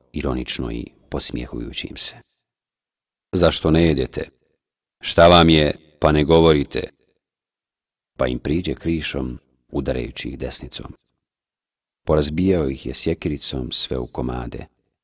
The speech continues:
Speaker 1: osim onog najvećeg, da bi se njemu obratili. Zatim je okačio tu sjekiricu o ruku tog najvećeg kipa. I kada su se vratili sa praznovanja, ugledali su šta se desilo sa onima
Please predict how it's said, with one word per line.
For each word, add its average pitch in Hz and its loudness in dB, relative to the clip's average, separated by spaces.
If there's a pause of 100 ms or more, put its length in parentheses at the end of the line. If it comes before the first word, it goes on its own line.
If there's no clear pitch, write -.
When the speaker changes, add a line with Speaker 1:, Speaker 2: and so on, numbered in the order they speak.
(260)
Speaker 1:
osim 73 -2 (420)
onog 65 -4
najvećeg, 65 -8 (800)
da 69 0
bi 62 -6
se - -4
njemu 64 -4
obratili. - -12 (1080)
Zatim 101 0
je 69 0
okačio 87 -4
tu 67 -10
sjekiricu 71 -6
o 67 -2
ruku 80 -4
tog 65 -10
najvećeg 64 -8
kipa. - -12 (1040)
I 82 -4
kada 67 -2
su - -8
se - -4
vratili 76 -4
sa - -6
praznovanja, 85 0 (760)
ugledali 85 0
su - -6 (140)
šta - -6
se 78 -6
desilo 73 -4
sa 67 -6
onima 65 -4